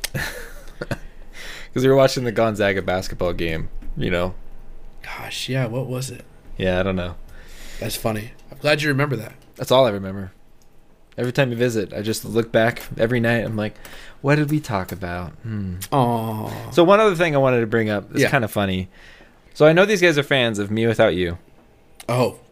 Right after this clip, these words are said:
Speaker 2: absolutely.
Speaker 1: Right?
Speaker 2: Yes.
Speaker 1: And they have that song, January nineteen seventy-nine.
Speaker 2: Dude, yes.
Speaker 1: <laughs> So in the first, the first line talks about November, you know, the sixteenth of November, nineteen sixty-three. I'm just like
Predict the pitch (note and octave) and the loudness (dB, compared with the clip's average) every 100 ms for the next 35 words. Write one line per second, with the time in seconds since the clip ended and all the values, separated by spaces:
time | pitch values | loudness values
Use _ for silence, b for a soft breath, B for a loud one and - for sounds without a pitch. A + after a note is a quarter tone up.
0 | - A#2+ B2 - A2 G#2 D#2 E2 - F#2+ | -4 0 0 0 -4 -4 -8 -10 -6 -2
1 | F#2+ - A2 A2 A#2+ C#3 - C#3+ C#3+ B2 | -2 0 -2 0 4 4 4 4 4 2
2 | - A#2+ A2+ G#2+ G#2 b b b b - | 0 0 0 -2 -6 b b b b -6
3 | G#2+ A2 A2+ A2 G2+ G2+ G2+ G#2 G2+ G2+ | 2 2 4 2 0 0 -2 -2 -2 2
4 | G2 C#3+ B2+ A2+ E2 F2+ - - C3 A2 | 4 6 4 2 -2 -8 -8 0 2 2
5 | D#3+ F#3 E3+ F3+ F3 F3+ D#3+ E3 D#3+ - | 2 6 8 8 4 2 2 2 2 -8
6 | - C3+ B B A2 - - C#3+ C#3+ C#3 | -18 -20 B B -4 -2 2 4 4 6
7 | B2 B2+ A#2+ G#2 G#2 G#2+ - G#2 G2+ F2 | 4 6 2 -2 0 0 0 2 2 2
8 | - - - - - G#2+ A2 G2 G#2+ G#2+ | -4 -20 -20 -20 -6 2 4 4 4 4
9 | F#2+ D#2+ F2+ - _ F#2+ F#2 E2+ F#2+ - | 2 -2 -6 -8 _ -4 -2 -2 -4 -4
10 | A2+ - A#2+ - A#2+ A2+ G#2 G2 G2+ G#2 | -2 0 0 0 0 0 -2 -2 0 0
11 | F#2+ F#2 G2 G2 G2+ - G2+ G2+ F#2+ G#2 | 0 0 0 -2 -2 -2 -4 -2 -2 0
12 | G#2 F2+ G2 G2+ G2 F2 F2 | 2 2 0 0 0 -2 -4